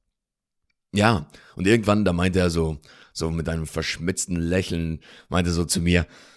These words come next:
ja, ob ich etwas trinken will. Und ich sagte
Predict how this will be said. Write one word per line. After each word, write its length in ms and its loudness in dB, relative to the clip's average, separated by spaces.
ja, 220 2
ob 100 -2
ich 140 -2
etwas 320 0
trinken 400 0
will. 200 -4
Und 80 -4
ich 140 -6
sagte 400 -2